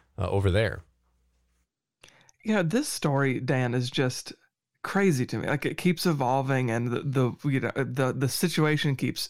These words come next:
Speaker 2: changing. And I just can't imagine, like, Putin certainly didn't anticipate that this would still be going on.
Speaker 1: No.
Speaker 2: I wouldn't think.
Speaker 1: No, he thought it was
Speaker 2: Uh,
Speaker 1: gonna
Speaker 2: he
Speaker 1: be over in just a few days, that they'd, that they'd
Speaker 2: Right.
Speaker 1: go in there, that they'd take it over, that there'd be re-, surrender, and that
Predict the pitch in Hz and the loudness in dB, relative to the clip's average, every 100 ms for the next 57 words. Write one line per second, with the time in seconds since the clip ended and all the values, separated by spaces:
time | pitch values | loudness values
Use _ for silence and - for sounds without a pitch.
0 | _ - 156 160 156 156 143 147 - - | _ -2 2 4 6 4 0 -2 -6 -14
1 | - 165 170 170 302 - 196 170 135 135 | -4 0 2 2 0 2 2 4 4 2
2 | 143 139 127 - - - - - - 220 | 2 0 0 -4 -12 -12 -16 -20 0 2
3 | 254 226 - 185 151 135 127 156 139 131 | 6 6 6 4 6 4 6 4 4 2
4 | 131 - 160 - 135 131 131 - 135 143 | 2 2 2 2 2 2 0 -4 -2 0
5 | 131 139 139 143 - - 147 117 139 127 | 2 2 2 0 -2 0 2 2 2 2
6 | 117 117 147 127 98 73 - 147 139 123 | 0 0 2 4 4 4 2 2 2 0
7 | - 175 131 143 127 160 160 123 135 123 | 0 0 2 4 6 6 6 6 6 4
8 | 110 107 110 107 104 104 107 110 - 101 | 4 4 4 4 2 2 0 -2 0 2
9 | 104 127 113 - 98 104 95 92 98 92 | 4 4 2 0 -2 0 0 -2 -2 0
10 | 98 170 190 113 160 165 160 131 92 87 | 4 4 6 4 4 4 4 2 -2 -2
11 | 113 92 92 143 147 143 107 90 87 85 | -2 0 2 2 4 2 2 -2 -4 -4
12 | 80 76 69 - - 90 127 143 139 127 | -4 -6 -8 -10 -4 2 2 4 4 4
13 | 110 104 | 4 2